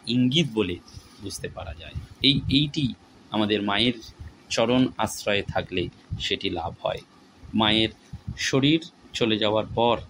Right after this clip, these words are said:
যখন দাহের পর চিতা ধৌত করার জন্য সাধুদের সঙ্গে ভক্তরা গঙ্গা জল ঢেকে,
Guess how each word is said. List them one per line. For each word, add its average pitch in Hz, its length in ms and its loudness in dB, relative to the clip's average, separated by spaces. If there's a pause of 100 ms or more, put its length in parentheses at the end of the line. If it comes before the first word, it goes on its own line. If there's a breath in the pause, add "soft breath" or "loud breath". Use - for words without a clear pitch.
(880)
যখন 117 400 0 (920)
দাহের 120 320 4 (100)
পর 120 140 2
চিতা 127 380 2
ধৌত 131 300 2
করার 120 340 2
জন্য 117 320 2
সাধুদের 113 420 0
সঙ্গে 113 320 0
ভক্তরা 104 480 0
গঙ্গা 110 360 2
জল 131 240 2
ঢেকে, 95 220 -8